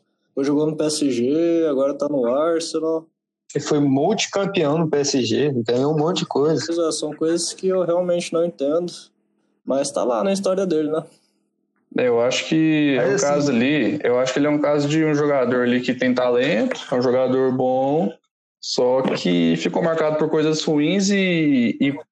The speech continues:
Speaker 3: principalmente, assim, não foi sem fundamento, assim, essa, ele ficar marcado negativamente, porque ele teve erros cruciais e, e partidas horríveis que serviram pra marcar ele desse, dessa forma, né?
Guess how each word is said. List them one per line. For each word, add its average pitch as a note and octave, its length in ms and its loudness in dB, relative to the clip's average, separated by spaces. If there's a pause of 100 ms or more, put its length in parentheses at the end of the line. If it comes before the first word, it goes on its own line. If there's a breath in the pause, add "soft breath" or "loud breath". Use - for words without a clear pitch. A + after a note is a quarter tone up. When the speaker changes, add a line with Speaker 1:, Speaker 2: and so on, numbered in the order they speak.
(160)
Speaker 3:
principalmente, D#3+ 640 0
assim, D3 200 0
não D3+ 200 2
foi F3 160 0
sem F3 160 0
fundamento, D3 760 0
assim, A2+ 260 0
essa, A2 480 2 (140)
ele A2 140 -2
ficar A#2 180 -2
marcado A#2+ 300 0
negativamente, A#2 880 0
porque A2 280 -4
ele B2+ 640 2 (540)
teve A#2 420 0
erros B2 220 0
cruciais D3+ 880 2
e, C3 760 2
e - 40 -2
partidas B2+ 500 0
horríveis D#3+ 720 0 (640)
que F3 400 0
serviram C#3+ 400 0
pra - 100 2
marcar D3+ 380 0
ele B2 140 2
desse, A#2 260 0
dessa A#2+ 220 0
forma, A2 400 0
né? G#2 220 -2